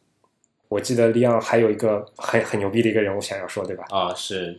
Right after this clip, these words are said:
Speaker 2: 刚才说的都是一些美国这边的图标设计师嘛。那个时候我印象很深刻的一，一位设计或一家，一家公司的话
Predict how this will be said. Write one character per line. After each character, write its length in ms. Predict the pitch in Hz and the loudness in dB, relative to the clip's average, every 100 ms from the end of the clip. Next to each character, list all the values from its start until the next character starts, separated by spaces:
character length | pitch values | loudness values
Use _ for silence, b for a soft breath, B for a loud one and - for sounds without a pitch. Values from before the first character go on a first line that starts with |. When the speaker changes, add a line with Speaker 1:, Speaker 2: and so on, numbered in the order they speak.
| - | -10
Speaker 2:
刚 160 | - 151 | 0 2
才 120 | 113 110 | 4 2
说 220 | 123 120 | 2 2
的 80 | 110 | 2
都 160 | 110 | 0
是 160 | 107 104 | -4 -6
一 60 | |
些 480 | 98 104 104 104 107 - _ _ | -4 -2 -2 -2 -6 -10 _ _
美 180 | 87 82 | -8 -4
国 200 | 87 87 | -2 -2
这 140 | - | -2
边 260 | 120 92 90 | -2 -2 -4
的 280 | 90 85 85 | -4 -4 -6
图 180 | - - | -10 -6
标 160 | 82 | -4
设 140 | - 80 | -4 -8
计 120 | 80 | -10
师 160 | - | -10
嘛。 160 | 85 80 - _ _ _ - 131 | -10 -10 -14 _ _ _ -20 -4
那 120 | 160 | 0
个 100 | 123 | 0
时 160 | - 98 | 0 0
候 320 | 107 101 92 | 2 2 2
我 460 | 87 82 80 - - | 2 0 -2 -4 -2
印 140 | 117 | -2
象 180 | 120 104 | 0 -2
很 120 | 90 | -4
深 260 | - 101 107 | -6 -6 -6
刻 220 | - 101 | -4 -4
的 200 | 90 87 | -4 -4
一， 280 | 92 90 90 | -6 -10 -4
一 40 | |
位 140 | 104 | -4
设 100 | 107 | -2
计 120 | 101 101 | -6 -4
或 180 | 107 | -4
一 60 | 95 | -2
家， 360 | 98 98 104 - | 2 2 2 -6
一 60 | 104 | -4
家 180 | 95 95 | 0 0
公 180 | 101 | -2
司 220 | 104 - 101 | -6 -8 -4
的 100 | 95 | -4
话 460 | - 90 85 b | -2 -2 -2 b